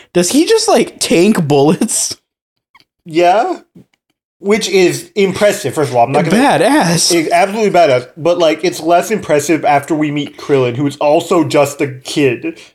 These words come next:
Speaker 2: and can block bullet and also is not, you know, an alien. Who would be an alien? I don't know.
Speaker 1: But he's not blocking bullets.
Speaker 2: He's tanking
Speaker 1: He's
Speaker 2: them.
Speaker 1: tanking them. He's
Speaker 2: Yeah.
Speaker 1: not even bleeding.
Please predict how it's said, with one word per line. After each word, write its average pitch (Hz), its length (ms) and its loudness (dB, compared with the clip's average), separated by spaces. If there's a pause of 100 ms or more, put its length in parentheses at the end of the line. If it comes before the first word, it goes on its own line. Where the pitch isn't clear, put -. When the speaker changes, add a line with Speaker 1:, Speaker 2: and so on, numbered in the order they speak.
(220)
Speaker 2:
and 131 220 -4
can 135 120 -8
block 131 260 0
bullet 139 260 0
and 143 200 -4
also 156 400 0
is 127 160 -4
not, 120 400 -2 (480)
you 127 100 -8
know, 107 380 -6 (220)
an 123 100 -8
alien. 101 400 -10 (960)
Who 190 80 0
would 196 100 0
be 208 100 0
an 185 60 -2
alien? 196 320 -4
I 120 80 -4
don't 80 120 -10
know. - 60 -20 (100)
Speaker 1:
But 202 60 2
he's 220 120 2
not 180 220 0
blocking 147 540 2
bullets. 127 480 0 (500)
Speaker 2:
He's 143 460 -4
tanking 165 220 -6
Speaker 1:
He's 180 180 0
Speaker 2:
them. - 80 -10
Speaker 1:
tanking 147 480 -2
them. 127 300 -10
He's 202 160 0
Speaker 2:
Yeah. 233 60 2
Speaker 1:
not 175 80 2
even 127 340 2
bleeding. 131 720 -2